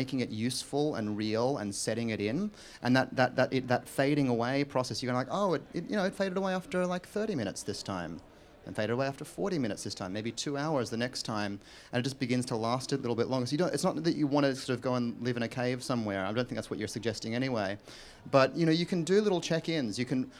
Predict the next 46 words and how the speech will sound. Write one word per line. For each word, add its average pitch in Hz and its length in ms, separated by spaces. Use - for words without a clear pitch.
recall 156 580
what 160 160
that 131 180
feeling 135 380
was. 101 180
Take 147 280
a 175 40
moment, 123 440
like, 110 200
before, 131 520
before, - 240
when 127 120
you 117 60
have 120 120
a, - 80
a 120 60
second 135 300
to 135 60
sit - 220
down, 110 340
and 127 140
remember 143 500
the 147 140
feeling 147 500
that 120 100
you 120 120
had 120 260
when 113 80
you 107 40
had 110 80
that 98 100
really 123 160
sort 123 180
of - 100
unbounded, 113 680
blissful 110 420
feeling 107 400
during 104 240
your 101 80
meditation 104 540
session 101 340
or 98 60
during 98 260
your 101 80
yoga 104 260
session, 101 480